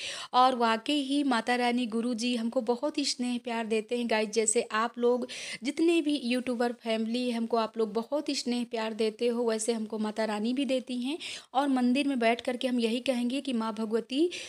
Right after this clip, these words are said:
जैसे हमारी सारी इच्छाएं पूरी की हैं, वैसे ही माँ भगवती सबकी इच्छाएं पूरी करें।" तो कुछ यही सब बातें हैं और हमको तो बस ये है कि आप लोगों का प्यार मिलता रहेगा,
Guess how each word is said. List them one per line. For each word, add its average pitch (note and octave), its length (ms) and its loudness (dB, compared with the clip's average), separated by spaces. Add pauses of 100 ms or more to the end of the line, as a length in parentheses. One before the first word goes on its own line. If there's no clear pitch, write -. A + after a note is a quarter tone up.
(240)
जैसे C4+ 440 6
हमारी B3+ 460 2
सारी C4 300 2
इच्छाएं B3+ 340 -4
पूरी B3 300 -4
की B3+ 220 -2
हैं, B3 140 0
वैसे A#3 340 0
ही C#4 100 0
माँ A#3+ 180 0
भगवती A3+ 420 -4
सबकी D#4 320 -4
इच्छाएं B3 380 -4
पूरी A#3 280 -4
करें।" B3+ 320 2 (500)
तो D#4 60 -4
कुछ E4+ 300 0
यही C4+ 320 2
सब C4+ 220 -2
बातें A#3 380 0
हैं D4 260 0 (280)
और B3+ 120 4
हमको C4 340 0
तो C#4+ 100 -2
बस B3+ 260 -2
ये B3+ 120 0
है B3+ 120 0
कि C4+ 120 -6
आप C4 280 0
लोगों C4 200 0
का B3+ 120 -4
प्यार A#3 300 -4
मिलता A#3+ 380 -4
रहेगा, C#4 420 0